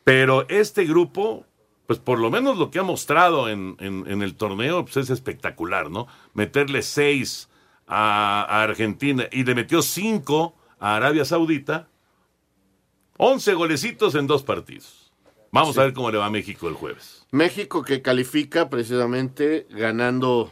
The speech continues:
Speaker 2: dos partidos y pierde uno en el último minuto.
Speaker 1: Sí.
Speaker 2: Entonces, este, califica como el mejor segundo lugar y va contra el mejor primero. O sea, eh, calificaban los tres primeros lugares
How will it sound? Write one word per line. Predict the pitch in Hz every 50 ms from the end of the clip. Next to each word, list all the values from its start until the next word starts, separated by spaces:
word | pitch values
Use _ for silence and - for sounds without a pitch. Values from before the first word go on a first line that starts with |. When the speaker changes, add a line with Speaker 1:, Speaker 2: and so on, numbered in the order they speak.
| - -
Speaker 2:
dos | - 90 90 107 113 120 120 -
partidos | - 131 131 - 147 139 139 143 160 156 - - _ _ - - - _ _ -
y | 104 104
pierde | - 120 120 120 123 131 131 127
uno | 127 131 135 135
en | 127 117
el | 107 104
último | 110 110 107 117 117 104 101 98
minuto. | 101 101 110 120 120 117 - 95 87 - _ _ _
Speaker 1:
Sí. | - 120 117 107 123 139 - _ _
Speaker 2:
Entonces, | - 101 104 98 113 110 110 110 107 120 120 113 - -
este, | 107 95 - - - _ _ _ - 104 98 98 98 95 95 92 90 87 - _ _ _ _ _ _ _ _ _ _
califica | - 110 110 110 95 123 120 123 139 120
como | - 123 113 110 107
el | 107
mejor | 110 110 107 - 135 131 120
segundo | - 120 107 117 117 110 110
lugar | 107 107 113 120 113 - - _ _ _ _ _ _ _ -
y | 101 107
va | 110 110 110 110
contra | - 127 117 110 110 107
el | 101
mejor | 98 95 92 104 101 90 -
primero. | - 117 120 139 147 135 107
O | 92
sea, | - - 95 90 87 - _ _ _ _ _ _ _ _ _ -
eh, | - 101 101 98 87
calificaban | - 107 101 92 107 104 - 120 120 120 120 104
los | 95 - -
tres | - 110 110 107 - -
primeros | - - 110 110 110 110 113 117
lugares | 117 131 131 143 139 127 165 190 - - -